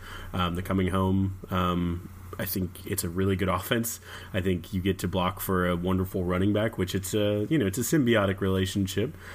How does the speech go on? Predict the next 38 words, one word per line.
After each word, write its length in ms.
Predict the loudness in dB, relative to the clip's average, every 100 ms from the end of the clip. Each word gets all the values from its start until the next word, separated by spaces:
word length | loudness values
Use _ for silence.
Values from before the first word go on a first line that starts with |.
| -8 0
Um, 380 | 2 4 4
running 200 | 4 4
backs 260 | 4 2 2
make 160 | -2 0
the 80 |
line 260 | 2 4 4
look 140 | 2
good, 120 | 2 2
and 100 | 2
the 60 |
line 240 | 2 4 4
makes 220 | 2 2
running 220 | 2 2
backs 220 | 0 -4
look 140 | -6 -4
good. 240 | -4 -4
So 360 | 0 2 2 -2 -10 -10 0
Connor 220 | 4 4
can 160 | 4 4
go 160 | 6
in 120 | 6
and 120 | 4 2
play 380 | 4 4 6
and 140 | 4 2
probably 260 | 2 2
be, 260 | 2 2 0 -4 -4
you 120 | 0
know, 460 | 2 4 2 2 -2
uh, 400 | -4 -6 -2 0
an 80 | 4
asset 400 | 4 2 0 2
to 60 |
that 180 | 2 2
team 220 | 2 2
that 100 | 4
he 100 | 2
can 180 | 2 0
play 480 | 0 2 4 4